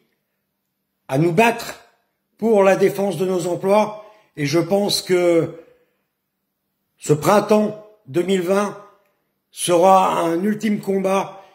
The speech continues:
qui aboutira sur la satisfaction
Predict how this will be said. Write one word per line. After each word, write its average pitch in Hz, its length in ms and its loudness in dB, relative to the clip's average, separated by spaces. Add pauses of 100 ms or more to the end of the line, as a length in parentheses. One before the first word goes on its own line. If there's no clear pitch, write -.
(120)
qui 185 160 2
aboutira 175 920 -2 (140)
sur 196 580 0 (220)
la 170 160 4
satisfaction 196 880 -2